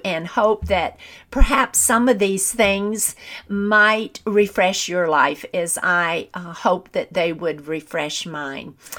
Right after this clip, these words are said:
Kind of a reboot for the year, kind of a restart, and some things that I've forgotten that I need to remember, and some new things that I need to put into practice. And so,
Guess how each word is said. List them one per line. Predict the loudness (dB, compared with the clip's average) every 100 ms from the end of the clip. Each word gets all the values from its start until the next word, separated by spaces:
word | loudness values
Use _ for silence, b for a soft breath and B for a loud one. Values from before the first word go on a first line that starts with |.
| B
Kind | -6 -2 0
of | 2
a | 2
reboot | 0 2 2 2 6 6 6 0 -8 b b b _
for | -4 -2
the | -2
year, | -8 -2 0 2 0
kind | -4 -8 -6
of | -4 -4
a | -6
restart, | -6 -6 -6 -6 -6 0 0 2 2 0 -8 B B B B
and | -6 -4 -4 -6 -8 -8
some | -4 -2 -2
things | -4 -2 -2 -4 -6
that | -2 0 0 -2
I've | -4 -4
forgotten | -6 -6 -2 0 0 -4 -6
that | -2 0
I | 2 0 -2
need | -6 -8 -8 -8
to | -6 -6 -6
remember, | -10 -10 -8 -8 -4 0 0 -2 B B B B -6
and | -4 -2 -4 -6 -8 -10 -10
some | -6 -4 -4 -4
new | -2 -4
things | -2 -4 -4 -8 -6
that | -4 -2
I | -2
need | -4 -8 -10
to | -14
put | -10 -8 -6
into | -8 -10 -14
practice. | -8 -6 -6 _ -12 -8 -8 -6
And | -8 -6
so, | -4 -2 0 0